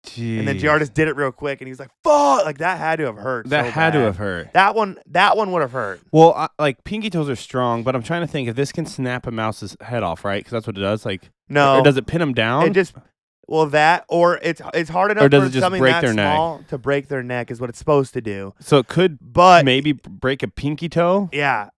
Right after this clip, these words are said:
Speaker 1: If you,
Speaker 2: Right?
Speaker 1: if you're not strong, yeah, it could break a little kid's pinky toe, yeah.
Speaker 2: Right.
Speaker 1: Well, 'cause the thing is, mouse are obviously really bri-, a brittle creature. Um, but if it doesn't snap their neck and it just pins them down, then they're gonna die of not being able to breathe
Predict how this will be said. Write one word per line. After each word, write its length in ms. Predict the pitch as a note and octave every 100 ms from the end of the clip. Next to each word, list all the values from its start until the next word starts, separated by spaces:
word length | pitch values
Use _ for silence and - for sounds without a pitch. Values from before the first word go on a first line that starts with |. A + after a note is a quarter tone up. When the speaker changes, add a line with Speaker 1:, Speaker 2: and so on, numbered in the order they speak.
| _ _ _ _ _ -
Speaker 1:
If 120 | D3
you, 140 | D3
Speaker 2:
Right? 220 | C3+ C#3+ G3
Speaker 1:
if 100 | C3
you're 140 | D#3
not 220 | D#3+ C#3
strong, 280 | - D3 C3+
yeah, 220 | D3 D3
it 80 | A#2+
could 160 | D#3 C3
break 180 | D3 C#3+
a 40 |
little 240 | C3 C#3
kid's 260 | A#2+ C#3+ D#3
pinky 300 | C#3+ A#2+ A2+
toe, 220 | A2 A2+
yeah. 300 | A#2 A#2 A2
Speaker 2:
Right. 360 | A#2+ A#2+ G#2+ F#2+ - -
Speaker 1:
Well, 120 | E3+
'cause 160 | G#3 F3+
the 80 |
thing 160 | F3 G3+
is, 160 | F3+ D3
mouse 260 | D3+ D3+
are 60 | D3
obviously 260 | D3 C#3
really 220 | C3+ C3+ A#2
bri-, 320 | G#2 A#2 G#2 A2+
a 40 |
brittle 440 | G#2+ A#2 B2 B2+
creature. 540 | A2 - C3 C#3 A#2+ G#2 _ _ _ -
Um, 260 | C3+ B2 A2+
but 240 | C3+ - _ -
if 180 | D#3 D3+
it 100 | D3+
doesn't 280 | D#3 D#3+ C#3+
snap 260 | E3+ D#3+
their 80 | D#3
neck 240 | C#3 D3
and 60 | D#3
it 60 | C3
just 140 | C#3
pins 180 | - C#3+
them 100 | C3
down, 240 | C#3 C3
then 180 | C#3+ D3
they're 120 | D3
gonna 160 | C#3 C3
die 300 | C3 B2+ B2+
of 280 | B2 A2+ -
not 240 | C#3 C3+
being 180 | C3 C#3+
able 120 | C3+
to 60 | B2+
breathe 420 | A2+ B2+ C3+ C#3